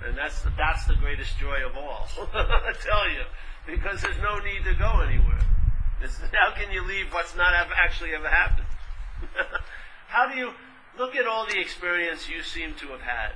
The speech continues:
Bring 'em here. Let's see 'em. Where are they? Where are they stored?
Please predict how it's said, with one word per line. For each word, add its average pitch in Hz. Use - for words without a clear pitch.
Bring 262
'em 285
here. 294
Let's 175
see 285
'em. -
Where 214
are 254
they? 131
Where 208
are 226
they 226
stored? 175